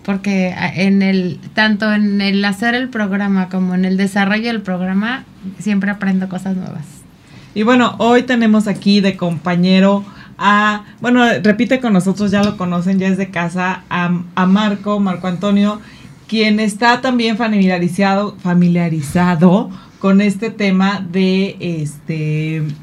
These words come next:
Speaker 2: que,
Speaker 1: Del
Speaker 2: que
Speaker 1: día de
Speaker 2: tenemos
Speaker 1: hoy.
Speaker 2: hoy, que tenemos el día de
Speaker 1: <laughs>
Speaker 2: hoy, que es, este, no gracias a la Afore. Y el por qué, obviamente, él nos va a decir varias cosas porque lleva mucho y ha tenido mucho contacto con, con clientes y con personas que ha asesorado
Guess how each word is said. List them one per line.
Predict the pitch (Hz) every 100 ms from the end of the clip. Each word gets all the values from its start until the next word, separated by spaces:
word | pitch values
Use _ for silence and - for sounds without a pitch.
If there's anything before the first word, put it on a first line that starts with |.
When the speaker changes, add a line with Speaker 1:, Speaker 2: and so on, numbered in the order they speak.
| -
Speaker 2:
que, |
Speaker 1:
Del | 220 214
Speaker 2:
que |
Speaker 1:
día | 196
de | 202
Speaker 2:
tenemos | 254 302 262
Speaker 1:
hoy. | 220
Speaker 2:
hoy, | 190 285 285
que | 254 254
tenemos | 226 240 214
el | 208
día | 190 196
de | 190
Speaker 1:
<laughs> |
Speaker 2:
hoy, | 185
que | 185 220
es, | 226 - - -
este, | - 190 185 185 160
no | 247
gracias | 269 262 254 254 247 254 - -
a | 190
la | 160
Afore. | 147 - 180 180 170
Y | 185 185
el | 175
por | 196 196
qué, | 240 254
obviamente, | 254 262 254 247
él | 247
nos | 240 220
va | 220
a |
decir | 226 220 220 220 - - -
varias | 208 220 220
cosas | 214 208 214
porque | 180 180 175
lleva | 180 196 196
mucho | 196 190 202
y | 196 185
ha |
tenido | 180 180 185
mucho | 180 185
contacto | 165 156 170 170 -
con, | - 165 151 - - -
con | 185 185 180 175
clientes | 196 208 196 196 196
y | 185
con | 170 165 165 160 160
personas | 151 160 185 180 185
que | 180
ha |
asesorado | 165 170 175 165 165 180